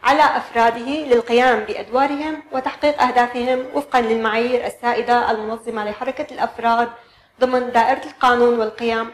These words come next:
والعادات والتقاليد والأعراف، وأحدى الطرائق للإشراف على سلوكهم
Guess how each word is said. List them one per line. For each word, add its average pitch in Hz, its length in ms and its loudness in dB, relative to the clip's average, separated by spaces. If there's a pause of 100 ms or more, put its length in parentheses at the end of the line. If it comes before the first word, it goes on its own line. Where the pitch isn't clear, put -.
والعادات 214 560 2
والتقاليد 226 720 -6
والأعراف، 220 560 -2 (600)
وأحدى 262 340 4
الطرائق 240 560 4
للإشراف 247 440 2 (160)
على 269 220 4 (100)
سلوكهم 262 640 -4